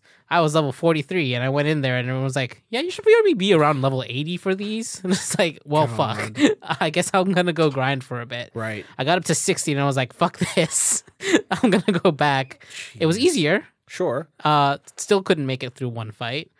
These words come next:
Speaker 1: Um, I'll, I'll get there eventually. But apparently there is a new secret ending at the end of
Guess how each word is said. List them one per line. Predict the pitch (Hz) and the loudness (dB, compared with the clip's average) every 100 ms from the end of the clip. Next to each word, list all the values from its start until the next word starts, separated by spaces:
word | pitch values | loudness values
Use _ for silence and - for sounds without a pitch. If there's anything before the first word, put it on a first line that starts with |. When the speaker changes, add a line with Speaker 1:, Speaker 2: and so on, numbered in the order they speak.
| _ _ _ _ | _ _ _ _
Speaker 1:
Um, | 135 123 113 113 131 _ _ - - | -6 -4 -6 -10 -18 _ _ -20 -8
I'll, | 135 135 - | -8 -6 -10
I'll | |
get | - 160 | -8 -8
there | 135 120 | -8 -8
eventually. | 113 131 - 92 131 131 _ _ _ _ _ | -8 -12 -14 -16 -18 -18 _ _ _ _ _
But | 147 139 | -4 0
apparently | 165 151 139 | 0 0 -2
there | 127 127 | -2 -4
is | 123 123 | -4 -6
a | 113 113 117 _ _ _ _ _ _ _ 160 | -8 -10 -16 _ _ _ _ _ _ _ -2
new | 151 156 151 135 | 2 4 4 2
secret | - 156 131 131 117 - _ - | -2 -4 -2 -4 -6 -12 _ -10
ending | 123 117 113 113 | -8 -6 -8 -8
at | 113 | -12
the | 123 117 139 | -14 -14 -8
end | 127 113 | -8 -8
of | 110 | -14